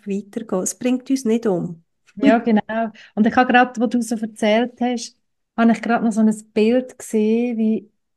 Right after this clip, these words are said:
Speaker 2: wenn man mit dem Auto auf einer Autobahn fährt. Wenn man jetzt die Autobahn als Überlebensstrategie anschaut, dann fährt sich doch das so ganz locker auf dieser Autobahn,
Speaker 1: Mhm.
Speaker 2: weil es ist super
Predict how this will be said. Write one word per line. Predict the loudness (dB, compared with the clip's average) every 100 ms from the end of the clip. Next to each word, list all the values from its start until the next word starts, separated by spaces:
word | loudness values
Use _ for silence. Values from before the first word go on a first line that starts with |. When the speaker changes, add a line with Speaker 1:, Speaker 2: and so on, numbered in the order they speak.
| _ -8
Speaker 2:
wenn | -2 2 2
man | 2 -2
mit | -6 -2
dem | -4
Auto | -2 -4 -2 -2 -2 -2 0 2 2 -2 -10
auf | -6
einer | -4 0 0
Autobahn | -2 -4 -2 0 2 0
fährt. | -4 -6 -8 -12 _ _ _ _ _ _ _ _ _ _ _ _ _ -2
Wenn | 2
man | 4
jetzt | 2 -4 -6
die | -2
Autobahn | -2 -2 -2 0 0
als | -2 -6
Überlebensstrategie | -4 -4 -2 -4 -6 -4 -6 -4 -8 -4 -2 -2 -4
anschaut, | -6 -6 -2 -2 -2 -6 -16 _ -20 _ _ _ _ -12
dann | -2
fährt | 2 2 2
sich | -6 -4
doch | -6 -6
das | -12 -10 -6
so | -4 -4 -8 _
ganz | 0 2 2 0
locker | -2 -2 -4 -6 -6
auf | -4
dieser | -4 -2 0 -2
Autobahn, | -2 -4 -2 0 0 0
Speaker 1:
Mhm. |
Speaker 2:
weil | 0 -2
es | -8
ist | -14 -10
super | -10 -8 -10